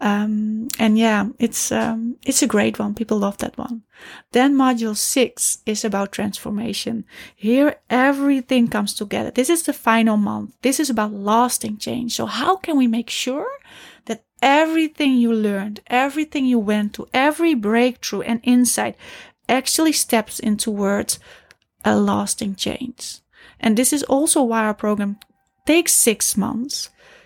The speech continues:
because you create a new habit and belief within twenty-eight, well, let's say thirty days.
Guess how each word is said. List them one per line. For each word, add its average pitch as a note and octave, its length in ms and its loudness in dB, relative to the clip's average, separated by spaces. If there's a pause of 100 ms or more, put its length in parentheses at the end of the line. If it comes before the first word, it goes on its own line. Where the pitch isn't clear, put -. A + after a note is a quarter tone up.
(180)
because A#3+ 440 0
you A3+ 60 0
create B3 580 0
a A3+ 40 0
new A3+ 220 4
habit A#3 300 0
and A3 120 0
belief G#3+ 440 0
within G#3 420 2
twenty-eight, G#3+ 800 -2
well, - 100 -2
let's G#3+ 220 2
say - 260 0
thirty B3 300 2
days. A3 560 -6